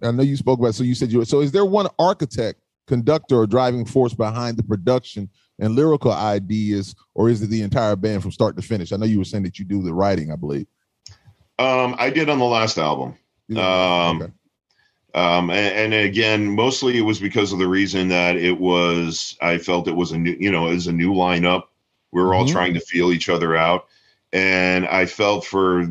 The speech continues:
Speaker 2: that particular album, that particular time to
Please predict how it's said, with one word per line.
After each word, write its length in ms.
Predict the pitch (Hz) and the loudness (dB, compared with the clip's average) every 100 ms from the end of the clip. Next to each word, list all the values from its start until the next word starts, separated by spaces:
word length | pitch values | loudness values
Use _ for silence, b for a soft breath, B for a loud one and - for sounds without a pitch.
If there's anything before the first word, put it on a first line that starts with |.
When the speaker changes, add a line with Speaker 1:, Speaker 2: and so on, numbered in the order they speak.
| 82 | -2
Speaker 2:
that 260 | 98 98 | -2 -2
particular 440 | - 90 104 101 95 | -4 -6 -4 0 2
album, 280 | 95 92 90 | 2 0 0
that 180 | 87 87 | 0 -2
particular 480 | 92 90 90 90 82 | -4 -4 -4 -2 -4
time 400 | 90 92 87 85 | -2 -2 0 -2
to 380 | 85 90 87 85 | -2 0 0 -2